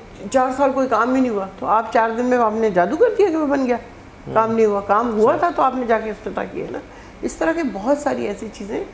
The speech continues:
Speaker 1: और जहाँ तक महंगाई की बात है, आप ये देखें, इन्होंने जब अपने जलसे और जलसियाँ शुरू की थी धरने, उसमें ये था, एक जो नज़र आ रहा था सबको, ये था कि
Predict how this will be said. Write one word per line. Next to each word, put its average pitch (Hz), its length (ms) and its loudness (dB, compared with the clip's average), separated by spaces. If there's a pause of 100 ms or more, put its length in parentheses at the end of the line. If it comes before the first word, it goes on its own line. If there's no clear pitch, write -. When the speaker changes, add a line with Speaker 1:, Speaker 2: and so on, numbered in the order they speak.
(340)
Speaker 1:
और 247 140 -2
जहाँ 233 280 -4
तक 294 180 -6
महंगाई 185 360 -2
की 247 120 -8
बात 202 260 -2
है, 226 100 -6
आप 208 60 -10
ये 208 60 -6
देखें, 185 300 -6 (440)
इन्होंने 240 320 2
जब 208 340 -4
अपने 180 400 0
जलसे 175 320 0
और 202 140 -2
जलसियाँ 175 400 -2
शुरू 196 280 -4
की 190 180 -6
थी 165 240 -6
धरने, 165 320 -2 (340)
उसमें 214 320 0
ये 196 140 -2
था, 190 380 -2 (120)
एक 185 200 0
जो 196 100 0
नज़र 180 280 2
आ 202 120 2
रहा 180 100 -2
था 196 120 -8
सबको, 185 340 -6
ये 175 160 -4
था 190 140 -6
कि 208 160 -8